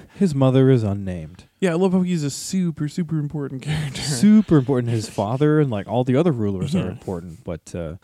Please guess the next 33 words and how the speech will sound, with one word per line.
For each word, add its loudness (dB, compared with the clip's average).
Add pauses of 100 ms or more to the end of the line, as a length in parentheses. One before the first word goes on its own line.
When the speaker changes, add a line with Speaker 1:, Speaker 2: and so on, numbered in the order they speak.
(140)
Speaker 2:
his -2
mother 2
didn't, -4
uh, 0
deserve -6
a -6
name, -10
I -12
guess. -14
Or 4
perhaps 0
it's -10
listed -4
elsewhere -4
in, -8
like, -6
maybe -8
the -8
histories -8
of -8
Middle-earth, -8
but, -10
uh, -8
Speaker 1:
Yeah. -10 (240)
Speaker 2:
at -4
least 2
not 0
in -6
the -4
material -4
we -8
saw. -16
Speaker 1:
No. -12